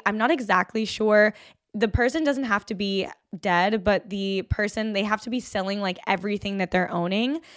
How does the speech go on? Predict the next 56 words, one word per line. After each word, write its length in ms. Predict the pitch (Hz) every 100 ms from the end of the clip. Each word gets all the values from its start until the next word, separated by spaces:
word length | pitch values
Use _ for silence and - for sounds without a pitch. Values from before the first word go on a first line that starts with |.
| -
So 220 | - 240 214
basically 440 | 226 - 254 294
what 120 | 247
you 100 | 233
do 100 | 202
with 100 | 226
an 120 | 220
estate 340 | 190 - 185 170
sale 400 | 214 214 214 220
is 400 | - 196 190 185 - -
this 220 | 202 -
company 360 | 214 208 226
comes 260 | 214 214 202
in, 260 | 202 202 202
they 280 | 190 180 -
list 400 | 202 214 226 214
it, 320 | 202 202 - - - _
and 160 | 226 247
they 140 | 233
list 400 | 220 226 311 - -
everything 380 | 220 220 233 233
in 80 | 220
the 100 | 190
estate. 380 | 175 208 175 -
So 140 | -
you 180 | 226 226
walk 340 | 208 208 247
into 260 | 302 285 247
a 60 | 226
home 460 | 269 254 202 202 - - -
and 200 | 240 240
literally 420 | 247 294 285 247
every 300 | 220 220 254
single 260 | - 233 226
thing 220 | 208 214
that 100 | 208
you 100 | 214
see 400 | - 202 214 247
is 160 | 220
for 140 | - 214
sale. 320 | - 180 175
So, 240 | - 226
like, 300 | 214 202 202
their 120 | 254 240
tables, 460 | - 294 240 226
their 140 | 247 247
chairs, 300 | 285 254 214
their 140 | 226
clothes, 580 | 233 - 254 269 233 202
their 200 | 233 226
toiletries, 640 | - 262 294 254 - 220
like, 200 | 214 214 -
everything 720 | 226 233 285 262 - 214 214
is 140 | 208
for 160 | - 202
sale. 440 | - 190 - -